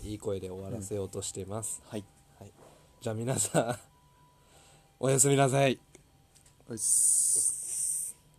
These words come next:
Speaker 1: またね、おやすみじゃないかもしれないけどね。
Speaker 2: まあね。朝聞いてる可能性もあるっていう。
Speaker 1: そうだ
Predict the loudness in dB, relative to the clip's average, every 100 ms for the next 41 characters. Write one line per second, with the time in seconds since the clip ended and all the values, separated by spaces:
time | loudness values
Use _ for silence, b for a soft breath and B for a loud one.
0 | -14 -12 -10 -6 -4 -4 -6 -8 -6 -6
1 | -6 -6 -6 -6 -8 -6 -6 -4 -6 -6
2 | -12 -12 -10 -10 -12 -20 -20 -20 -20 -20
3 | -20 -20 _ -8 -8 -12 -20 -20 _ -20
4 | _ _ -16 -14 -12 -8 -6 -6 -8 -8
5 | -10 -8 -6 -8 -10 -14 -14 -14 -16